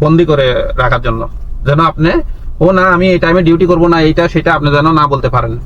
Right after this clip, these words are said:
এগুলা বললে বলবে, "আমি ক্যান্সেল করে দেবো," আপনাকে এই ভয়টা দেখাবে। তো এই হলো অবস্থা হাউস ড্রাইভিং এর। এগুলা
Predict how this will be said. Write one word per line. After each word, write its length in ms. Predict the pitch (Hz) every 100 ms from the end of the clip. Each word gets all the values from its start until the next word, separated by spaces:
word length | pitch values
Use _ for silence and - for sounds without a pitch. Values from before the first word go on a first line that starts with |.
| -
এগুলা 240 | 143 190
বললে 240 | 196 196
বলবে, 200 | 220 180
"আমি 140 | 170 165
ক্যান্সেল 260 | 147 139
করে 140 | 131 120
দেবো," 200 | 110 - - - - - - -
আপনাকে 440 | 143 143 151 151
এই 240 | 139 160 151
ভয়টা 280 | 147 143
দেখাবে। 340 | 135 120 117 113 - - - - - - - - - - - - -
তো 60 | 160
এই 160 | 165 180
হলো 180 | 196
অবস্থা 360 | 185 165 156 196
হাউস 200 | 175 165
ড্রাইভিং 280 | 151 156 190
এর। 100 | 196 - -
এগুলা 460 | 131 151 175 180